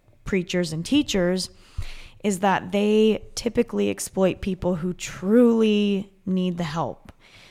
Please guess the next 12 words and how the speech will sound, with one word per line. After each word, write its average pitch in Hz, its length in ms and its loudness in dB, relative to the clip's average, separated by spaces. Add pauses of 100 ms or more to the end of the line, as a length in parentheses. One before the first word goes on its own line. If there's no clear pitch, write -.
So - 200 -4
people 196 340 -2
who 185 260 -2
are 175 680 0 (240)
financially 175 680 -2
needy 127 380 -6
or 175 260 -4
have 175 540 -4 (480)
health 190 300 -2
issues, 143 720 -8 (500)
uh, 175 280 0
they 170 640 -2